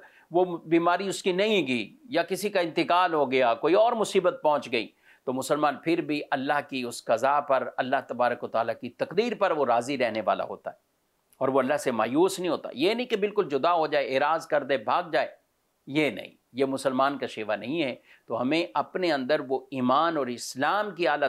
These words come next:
ترین صفات کو پیدا کرنا ہے۔ اور جب آدمی اللہ سے مانگتا رہتا ہے، رب سے دعائیں کرتا رہتا ہے، "ادعونی استجب لکم"، اللہ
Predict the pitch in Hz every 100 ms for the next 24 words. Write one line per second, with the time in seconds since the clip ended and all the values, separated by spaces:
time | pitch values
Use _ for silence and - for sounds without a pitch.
0 | - 117 123 - 101 107 107 - 104 92
1 | 87 - - - 82 - _ _ _ -
2 | 147 180 185 170 175 185 160 175 156 147
3 | 131 147 151 175 151 135 139 120 117 135
4 | 131 151 131 165 214 196 170 156 143 127
5 | - 120 98 - _ 151 165 147 113 147
6 | 165 175 156 151 143 - - 175 - 127
7 | 117 110 - - 110 151